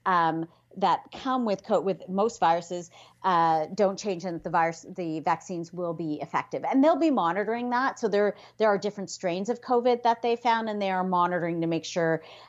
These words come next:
um, much like the flu, that the vaccine would be, um, good for the strain that's out there.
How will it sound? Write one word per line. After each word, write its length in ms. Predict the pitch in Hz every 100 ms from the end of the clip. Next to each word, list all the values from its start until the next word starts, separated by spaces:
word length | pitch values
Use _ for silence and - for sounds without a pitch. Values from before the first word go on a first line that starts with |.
| -
um, 280 | 190 180 170
much 440 | 196 208 233 262 -
like 220 | 214 202
the 80 | 190
flu, 460 | - 302 226 190 185 _ -
that 340 | 185 190 180 170
the 200 | 190 180
vaccine 600 | - 170 - 196 185 180
would 160 | 165 156
be, 420 | 165 156 151 147
um, 400 | 160 151 143 143 -
good 240 | 180 208 202
for 140 | 202
the 100 | 170
strain 460 | - - 165 165 160
that's 260 | 131 -
out 260 | - 131 -
there. 360 | 92 98 -